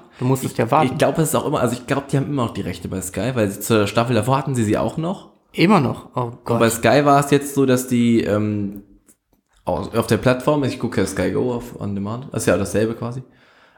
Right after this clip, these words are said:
Speaker 2: ähm, kommen alle Englischen auf einmal raus. Das ist der Fall.
Speaker 1: Ah, okay.
Speaker 2: Und dann kommt, glaub ich, pro Woche eine deutsche, weil die auf Sky dann auch erst ausgestrahlt werden, einmal wöchentlich. Also auf dem
Speaker 1: Ah,
Speaker 2: Fil-, auf dem,
Speaker 1: daran liegt
Speaker 2: ähm,
Speaker 1: das.
Speaker 2: Mains-, auf
Speaker 1: Okay.
Speaker 2: dem linearen Sky.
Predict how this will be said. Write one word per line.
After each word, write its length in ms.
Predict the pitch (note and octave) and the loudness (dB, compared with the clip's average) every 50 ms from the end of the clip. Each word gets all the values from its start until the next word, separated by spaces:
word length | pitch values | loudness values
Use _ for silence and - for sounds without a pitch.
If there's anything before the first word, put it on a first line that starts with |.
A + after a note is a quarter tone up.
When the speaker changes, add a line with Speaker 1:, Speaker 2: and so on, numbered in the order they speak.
| _ _ _ | _ _ _
Speaker 2:
ähm, 480 | G#2+ A2+ A2+ A2 A2 A2 A2 A2 G#2+ - - - | 0 2 4 4 2 2 0 -2 -2 -4 -8 -8
kommen 200 | - - B2 A2+ | -2 0 0 0
alle 220 | - - B2 D#3 D3+ | 2 2 4 4 4
Englischen 360 | - B2+ D3 D#3 E3 - - | 4 4 2 2 0 0 -2
auf 140 | D3+ - - | -2 -2 -2
einmal 220 | - A2 B2 C#3 D3+ | -2 -2 0 -2 -2
raus. 420 | D3+ E3 F3 G#3+ - - - - - _ _ _ _ _ _ _ _ _ _ _ _ - | -2 -4 -4 -6 -6 -10 -16 -20 -20 _ _ _ _ _ _ _ _ _ _ _ _ -6
Das 200 | - G#2+ G#2+ G2+ | -6 -6 -6 -6
ist 160 | G2+ - - | -10 -6 -6
der 100 | - G#2 | -6 -2
Fall. 180 | - C3+ B2 | 0 2 2
Speaker 1:
Ah, 40 | A#2 A2+ | 2 0
okay. 280 | - - - A#2+ A#2 - | -2 -4 -4 -4 -4 -4
Speaker 2:
Und 120 | - A2+ G#2+ | -4 0 0
dann 180 | C3 D3 E3 | 0 0 0
kommt, 280 | - - D3+ D3+ D3 D3 | 0 2 2 2 2 2
glaub 180 | D3+ C#3 C3+ C3 | 4 4 4 4
ich, 140 | C3+ C3 - | 2 0 -2
pro 280 | - - D3 D#3 - | -4 -4 -2 -2 2
Woche 260 | C#3+ D3+ E3+ E3 - - | 2 2 2 2 -2 -2
eine 240 | - C3+ C3+ C3+ | 0 0 2 2
deutsche, 440 | B2+ A#2+ B2+ C#3 D#3+ D#3+ - F#3+ D#3+ | 4 4 4 4 4 2 0 -2 2
weil 120 | C#3 B2 A#2 | 2 2 2
die 240 | B2 C#3+ D#3+ - | 0 -2 -2 0
auf 160 | - A2 B2 B2 | 0 0 -2 -2
Sky 420 | - - - B2+ B2+ D3+ E3+ E3+ | -6 -2 -2 0 2 2 2 2
dann 220 | D3 C#3+ C3+ - | 2 2 0 2
auch 180 | - C3 B2+ - | 0 0 0 2
erst 180 | C3 C3+ B2+ - | 0 -4 -2 -2
ausgestrahlt 560 | G2+ C3+ C3 - B2+ - - G#2 G2 F#2+ F2+ | -2 -2 -2 -2 -6 -6 -2 -2 -2 -2 0
werden, 160 | F#2+ F#2 F2+ | -2 -4 -4
einmal 260 | - F#2 F#2+ G2 F2+ F2+ | -4 -6 -6 -6 -4 -6
wöchentlich. 400 | F#2 E2+ F#2 F2 D#2 - E2+ - | -6 -8 -8 -10 -10 -10 -10 -6
Also 140 | F#2+ A2 | -4 -2
auf 80 | A2 - | -2 0
dem 80 | C3 B2+ | 2 4
Speaker 1:
Ah, 340 | B2+ B2+ C3 C3 B2+ B2+ B2 | 4 4 4 4 4 2 4
Speaker 2:
Fil-, 240 | - D3 D3 C#3+ C3+ | 4 4 2 4 0
auf 120 | B2+ - | -2 0
dem, 80 | C3+ B2 | 2 4
Speaker 1:
daran 300 | B2 C#3+ C#3 C3 B2 B2 | 4 4 4 2 0 2
liegt 200 | B2 A#2+ A#2+ A2+ | 2 2 2 2
Speaker 2:
ähm, 60 | A2+ | 2
Speaker 1:
das. 80 | G#2+ | 2
Speaker 2:
Mains-, 340 | A2 A2+ A#2+ B2+ C#3 C3+ - | 4 4 6 6 4 2 2
auf 120 | - A#2 A#2 | 0 0 2
Speaker 1:
Okay. 160 | A#2+ A#2 B2+ | 2 2 2
Speaker 2:
dem 120 | A#2+ A2 | 2 2
linearen 580 | A2+ A#2 A#2+ B2 A#2+ A2+ A2 A2 A#2 A2+ G2+ F2+ | 0 2 2 4 4 4 4 4 2 2 -2 -4
Sky. 340 | - - F#2 E2+ F#2 F#2+ | -4 -6 -6 -6 -6 -8